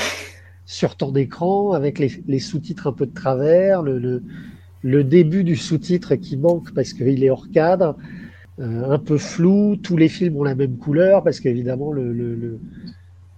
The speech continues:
le caméscope, euh, c'est couleur chaude ou couleur froide, donc, euh, les films étaient tous soit bleus, soit marrons.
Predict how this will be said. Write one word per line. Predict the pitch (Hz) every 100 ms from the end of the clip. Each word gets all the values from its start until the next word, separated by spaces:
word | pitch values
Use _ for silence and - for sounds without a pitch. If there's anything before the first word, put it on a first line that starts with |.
| -
le | 127 131
caméscope, | 127 160 139 143 - 196 165 156
euh, | 143 131
c'est | 120 131
couleur | 117 156 147 147
chaude | - 156 139
ou |
couleur | 123 143 131 -
froide, | - 170 175 143 -
donc, | - 123 120
euh, | 131 127 123 120
les | 123
films | 123 160 147
étaient | 127 - 120
tous | -
soit | 139 - 147 139
bleus, | 120 143 143
soit | 147 - 123
marrons. | 131 123 135